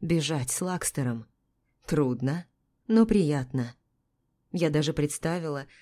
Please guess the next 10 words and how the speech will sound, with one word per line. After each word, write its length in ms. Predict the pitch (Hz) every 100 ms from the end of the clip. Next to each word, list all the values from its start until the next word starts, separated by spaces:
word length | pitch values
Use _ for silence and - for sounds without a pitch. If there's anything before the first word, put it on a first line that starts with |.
| -
как 240 | 233 196
было 220 | 240 220
бы 140 | 202 220
здорово 480 | 190 233 220 160 151
мчаться 500 | 170 214 220 - 160
с 120 | -
ним 200 | 208 208
во 100 | 220
второй 440 | - 226 233 208
ипостаси. 760 | 156 165 - 247 220 - 135